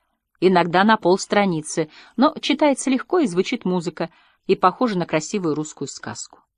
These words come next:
Вознесенскому нравится мой свитер, чёрно-синий, работа известной русской киноактрисы Шацкой.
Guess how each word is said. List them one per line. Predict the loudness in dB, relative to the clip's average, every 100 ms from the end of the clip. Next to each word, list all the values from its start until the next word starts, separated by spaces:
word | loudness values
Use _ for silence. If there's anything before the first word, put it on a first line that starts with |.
| _ _ _ _ _ _
Вознесенскому | -2 -2 0 0 0 -2 -2 -2
нравится | 2 2 0 -4
мой | -2 -2
свитер, | -6 -10 -12 -18 _ _ _ _
чёрно-синий, | 0 2 2 0 -2 -2 -4 -6 _ _ _ _ 0
работа | 2 4 4 2
известной | 2 0 0 -2
русской | -2 -4
киноактрисы | -4 -2 -2 -4 -6 -6 -6
Шацкой. | -8 -10 -12 -16 -16